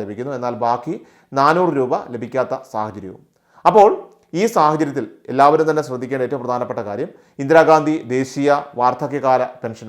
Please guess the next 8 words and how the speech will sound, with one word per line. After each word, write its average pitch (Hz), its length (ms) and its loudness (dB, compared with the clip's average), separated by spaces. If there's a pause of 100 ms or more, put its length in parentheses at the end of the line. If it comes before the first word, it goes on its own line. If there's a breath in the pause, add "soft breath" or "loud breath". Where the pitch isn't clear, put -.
വാങ്ങുന്നവരും 110 460 -6
അതുപോലെ 120 240 -6
ഇന്ദിരാഗാന്ധി 120 460 -4 (100)
ദേശീയ 123 360 -6
വിധവാ 127 260 2 (100)
പെൻഷൻ 123 320 -8
വാങ്ങുന്നവരും 101 420 -12 (400 soft breath)
ഇന്ദിരാഗാന്ധി 139 480 4